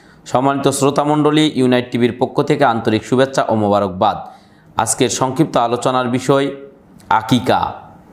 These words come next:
আকিকা একটি গুরুত্বপূর্ণ বিষয়, যদিও আমরা আমাদের সমাজে বা আমাদের দেশের লোকজন এই আকিকাকে গুরুত্ব দেন না। সামুরাত ইবনু জুনদুব রাদিয়াল্লাহু তাআলা আনহু তিনি বলেন যে শিশুর, শিশুর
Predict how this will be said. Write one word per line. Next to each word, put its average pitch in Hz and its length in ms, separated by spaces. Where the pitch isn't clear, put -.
আকিকা 170 340
একটি 202 200
গুরুত্বপূর্ণ 143 680
বিষয়, 107 380
যদিও 113 300
আমরা 107 280
আমাদের 101 280
সমাজে 98 480
বা 95 140
আমাদের 92 320
দেশের 95 280
লোকজন 90 400
এই 90 100
আকিকাকে 95 480
গুরুত্ব 92 400
দেন 85 160
না। 92 300
সামুরাত 156 500
ইবনু 120 240
জুনদুব 107 380
রাদিয়াল্লাহু 104 520
তাআলা 95 220
আনহু 92 160
তিনি 92 240
বলেন 85 320
যে 98 160
শিশুর, 143 580
শিশুর 120 800